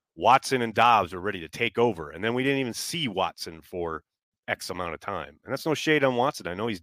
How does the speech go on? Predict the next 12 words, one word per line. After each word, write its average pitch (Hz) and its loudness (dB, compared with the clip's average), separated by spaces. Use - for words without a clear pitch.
dealing 104 -4
with 101 -4
injuries. 76 -6
I 87 -8
understand 107 -4
that, 80 -8
but 95 -2
this 123 0
is 107 -2
the 85 -2
point, 143 2
right? 107 2